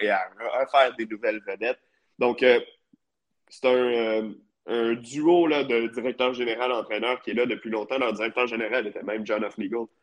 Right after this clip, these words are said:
était même, euh, entraîneur avant avec cette équipe-là dans les années deux mille. Donc, il y a une certaine tradition bâtie là-bas.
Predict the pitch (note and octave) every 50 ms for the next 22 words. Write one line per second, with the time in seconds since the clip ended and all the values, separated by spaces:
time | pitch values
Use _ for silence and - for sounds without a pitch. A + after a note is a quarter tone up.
0 | _ _ _ _ - - G#2+ A#2+ A2+ A2+ A#2 B2 B2 A#2+ A2+ - - _ _ _
1 | - G#2+ G#2+ G#2 - G#2+ A2 A2 - A#2 A2+ A2+ A#2+ A#2+ A#2+ A#2 - - A#2+ B2+
2 | A2+ G2+ A#2 B2 C3 C3+ A#2+ G#2 G#2+ G2+ - A2+ G2+ G#2+ G#2 G#2+ G#2 - B2+ B2+
3 | A#2+ A2+ A2 G#2 G#2 G2+ G#2+ G2+ G2+ G#2+ G#2+ G#2+ G#2 F#2+ G2 A2+ B2+ C3+ - -
4 | _ _ _ _ _ _ _ _ _ _ _ _ - G#2+ B2 B2+ B2 C3+ C3+ C3
5 | - C#3+ - E3+ E3 E3 D3+ - C#3+ C3 A#2 - - - C#3+ C#3 C#3+ - B2 A2+
6 | G#2+ G2+ - - B2 A2 G2 G#2 A2+ B2 C#3